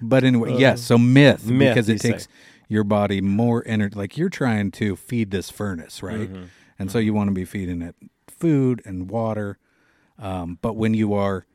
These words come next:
Speaker 1: needing to expend the energy to melt the snow and warm it and bring it up to temp,
Speaker 2: Mm-hmm.
Speaker 1: you're actually cooling down your engine. So
Speaker 2: You
Speaker 1: let's see if I, how
Speaker 2: Okay.
Speaker 1: close I was there.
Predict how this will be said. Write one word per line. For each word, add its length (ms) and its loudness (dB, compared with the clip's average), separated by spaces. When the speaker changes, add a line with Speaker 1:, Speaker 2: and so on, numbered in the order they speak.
Speaker 1:
needing 340 2
to 180 -4
expend 560 -4
the 140 0
energy 380 -2
to 100 -8
melt 320 -4
the 80 -10
snow 580 -6
and 240 -8
warm 360 -4
it 80 -8
and 80 -14
bring 160 -8
it 100 -8
up 140 -14
to 100 -18
temp, 480 -10
Speaker 2:
Mm-hmm. 320 -10
Speaker 1:
you're 180 -6
actually 580 -12
cooling 380 -4
down 220 -8
your 140 -12
engine. 360 -16
So 100 -4
Speaker 2:
You 100 4
Speaker 1:
let's 140 0
see 140 2
if 140 -2
I, 280 -4
how 100 -2
Speaker 2:
Okay. 140 2
Speaker 1:
close 240 0
I 100 -6
was 260 -10
there. 240 -16